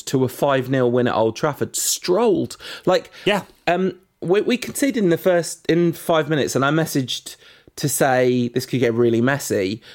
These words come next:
Speaker 1: which I know is, is very obvious, but actually, if you think about it, it's a, it's a slightly odd way to respond to United going behind, given what's happened consistently. But there was no sign at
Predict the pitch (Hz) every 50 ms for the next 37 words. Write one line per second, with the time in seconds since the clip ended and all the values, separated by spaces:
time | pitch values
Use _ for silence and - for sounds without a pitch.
0 | - - 175 170 202 202 190 202 196 175 165 151 131 135 139 - - 147 143 120
1 | 123 113 110 151 143 131 123 131 139 143 127 - 139 123 113 113 113 113 117 -
2 | - - - - - - - - - _ _ _ _ _ _ _ _ _ _ _
3 | - 190 175 - - _ _ _ _ _ _ _ _ _ _ - - 185 - -
4 | - 170 160 143 - 139 139 202 208 208 175 143 143 135 131 127 - 120 - 156
5 | - - - 165 135 135 127 - _ _ _ - - - - 196 156 - 139 143
6 | 131 127 120 - - - - - - - 180 196 196 - 139 131 143 139 135 120
7 | - 151 135 131 123 - - 151 139 135 131 - 143 131 120 127 127 120 - 123
8 | 104 139 127 123 120 113 135 123 135 165 156 139 131 131 117 - - 156 147 123
9 | 135 131 123 127 127 127 - - - - - _ _ _ _ _ - - 143 139
10 | - - 160 156 - 160 151 - - - 156 147 - - 226 - - 151 107 110
11 | 113 127 120 - 185 190 180 175 139 147 165 180 190 202 233 240 240 233 233 220
12 | - - - - 233 233 226 202 175 143 113 113 123 -